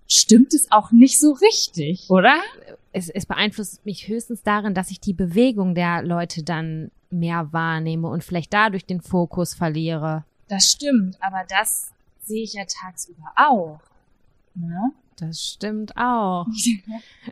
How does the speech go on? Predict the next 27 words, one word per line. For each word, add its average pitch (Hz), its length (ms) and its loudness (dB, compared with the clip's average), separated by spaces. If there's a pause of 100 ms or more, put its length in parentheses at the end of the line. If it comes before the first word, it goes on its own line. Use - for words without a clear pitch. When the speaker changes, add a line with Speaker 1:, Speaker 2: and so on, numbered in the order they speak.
(180)
Speaker 2:
Äh, 202 280 2
Speaker 1:
Keine 269 300 4
Ahnung. 262 800 4
Speaker 2:
ich 190 100 -6
glaube, 233 300 4
das 262 180 0
müssen 320 360 -4
wir 302 140 -4
noch 277 60 -8
recherchieren. 247 720 -4
Speaker 1:
Ja, 220 320 4 (180)
und, 240 300 -2 (240)
okay, 196 480 -8
das 262 160 4
kann 311 220 -4
jetzt - 160 -8
vielleicht, 311 220 -6 (100)
das - 140 -16
ist - 60 -8
wieder 226 180 0
was 208 180 -8
ganz, 311 260 2
ganz 262 320 0 (100)
Dummes, 196 560 0 (100)
aber 202 440 -2 (360)
Svea 262 460 4
schreibt, 170 480 -4